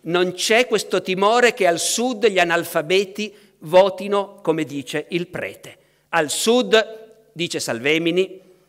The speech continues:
"il clero è alleato dei galantuomini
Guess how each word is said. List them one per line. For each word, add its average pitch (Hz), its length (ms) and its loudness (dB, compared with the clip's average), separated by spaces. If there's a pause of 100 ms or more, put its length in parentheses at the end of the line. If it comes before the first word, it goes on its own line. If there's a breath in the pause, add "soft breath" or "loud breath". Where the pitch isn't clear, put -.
"il 175 260 2
clero 208 880 2
è 175 120 -2
alleato 170 580 2
dei 160 160 -4
galantuomini 165 1000 0